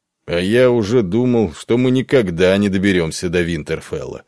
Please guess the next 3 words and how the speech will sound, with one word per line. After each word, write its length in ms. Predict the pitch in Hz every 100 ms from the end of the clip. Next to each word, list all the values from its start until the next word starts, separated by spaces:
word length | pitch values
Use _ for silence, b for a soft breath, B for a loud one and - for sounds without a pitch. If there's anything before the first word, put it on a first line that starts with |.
| b b b
пожаловался 720 | - 87 90 85 82 80 85
Роберт, 300 | 80 76 76
спускаясь. 840 | - 85 - 85 76 - - -